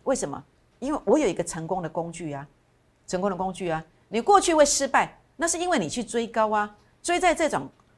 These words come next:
K 线突破才去追股票的嘛，是不是？就像旺宏啊，我带你买四十块，你不买，好，你看到 K 线突破四十四块才去追，看到 K 线突破四十七块才去追，这个逻辑都是一样的。所以有时候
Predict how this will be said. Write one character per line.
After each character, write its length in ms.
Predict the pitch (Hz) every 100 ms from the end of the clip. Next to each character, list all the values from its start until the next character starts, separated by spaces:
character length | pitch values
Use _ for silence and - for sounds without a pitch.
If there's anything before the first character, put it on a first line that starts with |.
| _
K 140 | - 320
线 180 | 302
突 140 | 240 277
破 260 | 302 247 - _ -
才 120 | 190
去 140 | 208
追 180 | 214 226
股 140 | 208 -
票 220 | - -
的 100 | -
嘛， 180 | 104 - _ _ _
是 120 | - 254
不 40 |
是？ 180 | 214 208
就 120 | -
像 180 | 190 277
旺 220 | 285 208
宏 180 | 180 135
啊， 220 | 165 185 _ _
我 100 | 190
带 120 | 370
你 80 | 302
买 100 | 180
四 160 | - 294
十 140 | 196
块， 140 | 247
你 100 | 170
不 120 | - 220
买， 220 | 147 120 _ _ _ _ _ _ _ -
好， 160 | 185
你 100 | 180
看 140 | 190 294
到 60 |
K 180 | 285 294
线 160 | 285 226
突 140 | 254
破 140 | 247
四 180 | 208 262
十 100 | 190
四 140 | 180 214
块 180 | 190
才 100 | 156
去 60 | 165
追， 280 | 165 175 165 _ _ _ _
看 140 | 269
到 60 | 254
K 140 | 269
线 140 | 269 240
突 120 | 220
破 180 | 208 180
四 160 | -
十 60 | 220
七 160 | - 214
块 140 | 170
才 140 | 151
去 80 | 151
追， 300 | 156 170 156 - _ _ _
这 120 | -
个 80 | 359
逻 140 | 220 262
辑 160 | -
都 120 | 220
是 100 | 220 175
一 100 | 165
样 160 | 180
的。 120 | 143 - _ _ -
所 140 | 330
以 60 | 247
有 100 | 180
时 100 |
候 120 | 269